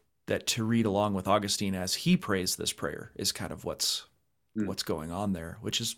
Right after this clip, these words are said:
Speaker 1: just really fantastic. Yeah. And then I just, I love the quote, you know, you said at the top there, but that Cyprian says that this is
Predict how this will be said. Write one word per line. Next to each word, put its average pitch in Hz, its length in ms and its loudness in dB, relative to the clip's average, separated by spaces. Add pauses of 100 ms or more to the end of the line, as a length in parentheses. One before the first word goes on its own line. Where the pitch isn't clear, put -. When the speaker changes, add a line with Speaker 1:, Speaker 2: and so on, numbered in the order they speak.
(240)
Speaker 1:
just - 280 0
really 107 240 0
fantastic. 101 720 -4 (400)
Yeah. 147 240 12
And 143 140 8
then 139 240 8
I 143 80 8
just, 131 340 4 (480)
I 117 60 0
love 113 540 8
the 107 360 2 (1800)
quote, 110 340 4 (120)
you 104 100 -2
know, 95 160 -2 (240)
you 107 260 0
said 110 340 2
at 107 100 2
the 110 80 -6
top 107 340 2
there, 98 220 2
but 92 360 -4
that 98 180 -4
Cyprian 98 500 2
says 95 380 -2
that - 220 -8
this - 220 0
is 92 300 -2